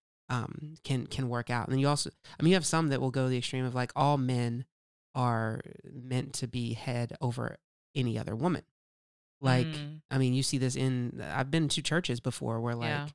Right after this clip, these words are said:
Speaker 1: if men are speaking, the women aren't supposed to be engaging or, like, walking into that situation.
Speaker 2: Mm.
Speaker 1: And it's like, "You're not they daddy. Like, who are you? Don't, hush your mouth, boy." Um, so that's just, like, some
Speaker 2: <clears throat>
Speaker 1: different,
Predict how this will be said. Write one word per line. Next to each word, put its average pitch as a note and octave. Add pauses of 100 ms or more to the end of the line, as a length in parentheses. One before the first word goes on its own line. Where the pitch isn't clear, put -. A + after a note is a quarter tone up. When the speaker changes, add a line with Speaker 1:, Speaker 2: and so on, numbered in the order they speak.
(300)
Speaker 1:
if B2+
men C3
are B2+
speaking, C3
the B2
women B2
aren't A#2+
supposed C3
to B2+
be A#2 (440)
engaging B2+
or, A#2+
like, A#2
walking B2
into B2
that A2+
situation. B2 (280)
Speaker 2:
Mm. C#3
Speaker 1:
And C3
it's B2
like, A#2+ (560)
"You're D#3+
not G3
they E3
daddy. E3+
Like, D3
who F#3
are F3+
you? C#3 (160)
Don't, D#3
hush F3
your F#3
mouth, C#3
boy." E3 (540)
Um, C3+ (920)
so -
that's F#3
just, D#3+
like, C#3
some D3
Speaker 2:
<clears throat> -
Speaker 1:
different, C#3